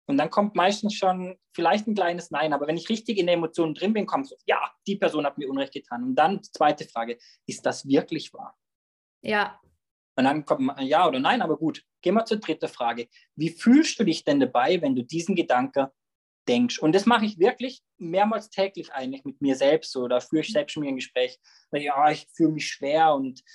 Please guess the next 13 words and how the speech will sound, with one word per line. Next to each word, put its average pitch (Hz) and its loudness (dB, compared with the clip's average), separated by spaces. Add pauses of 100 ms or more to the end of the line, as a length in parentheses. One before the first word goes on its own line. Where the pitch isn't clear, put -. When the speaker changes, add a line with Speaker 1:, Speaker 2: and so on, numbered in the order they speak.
(300)
Speaker 1:
ähm, 135 -6
es - -10
verkrampft - -2
mich. 165 -6
Ich - -18
fühle 277 6
mich - 2
einfach 170 0
nicht 156 -2
so 135 -6
gut.“ 147 -6
Und 131 2
dann 143 4